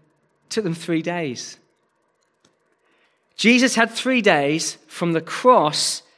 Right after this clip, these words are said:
to his resurrection on Easter morning. It took three days. You know, three is a very biblical number. It represents divine wholeness. Obviously, we have the Trinity, Father, Son, and Holy Spirit. It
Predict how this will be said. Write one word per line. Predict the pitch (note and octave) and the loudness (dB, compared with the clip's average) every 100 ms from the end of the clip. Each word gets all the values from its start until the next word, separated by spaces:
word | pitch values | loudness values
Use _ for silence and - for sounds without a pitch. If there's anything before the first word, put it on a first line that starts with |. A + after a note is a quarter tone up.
| _ | _
to | - | -10
his | D#3 F3 D3 | -2 -2 -2
resurrection | D3 F3 F3 F3 D3 C#3 - - | -2 0 0 -2 -2 -4 -8 -10
on | B2+ B2+ | -10 -10
Easter | B2+ - | -10 -14
morning. | A#2+ A2+ G#2+ A2 _ _ _ _ _ _ _ _ _ _ _ _ _ _ _ _ _ | -14 -14 -16 -18 _ _ _ _ _ _ _ _ _ _ _ _ _ _ _ _ _
It | F3 E3 | -8 -4
took | - E3+ | -2 -4
three | - - - F#3 G3+ G#3 | -6 -14 -2 2 4 4
days. | F3 C#3+ A#2+ A2+ - - _ | 2 2 -2 -6 -10 -12 _
You | G3 | 2
know, | G#3 | 2
three | G3+ - A#3 C4 C#4 D4 - - _ _ _ - | 2 0 4 6 4 2 -4 -20 _ _ _ -2
is | F3 F3 | 2 4
a | |
very | E3 - G3 G3+ G3+ G3+ | 2 4 4 6 2 0
biblical | D#3 E3+ D#3+ D3+ D#3 | -4 -2 -2 -4 -4
number. | D3 D3+ C#3+ | -2 -2 -2
It | C3 F3 | -4 -6
represents | F#3+ F#3 A3+ A3+ G#3+ F3 E3+ D#3+ - | -2 0 0 -2 -4 -2 -2 -4 -8
divine | D3+ D3+ C#3 | -4 -2 -2
wholeness. | C#3 G3+ G#3+ G#3 G#3+ - | 0 2 2 2 -4 -6
Obviously, | D#3 C#3 D#3+ | -8 -8 -6
we | C#3+ | -6
have | C#3+ | -6
the | C#3+ | -6
Trinity, | - - G3+ G3+ - G#3 G3+ - - | -4 0 2 0 0 -2 -2 -12 -20
Father, | - - G3 F#3+ F3 | -6 0 2 2 0
Son, | E3 F#3 E3+ | -2 -2 0
and | D#3+ | -2
Holy | D3+ D#3+ D3+ | -2 -2 -2
Spirit. | - - F#3+ G3+ G3 - - _ _ _ _ | -4 2 4 4 2 -6 -12 _ _ _ _
It | - F#3 - - | 0 0 0 -10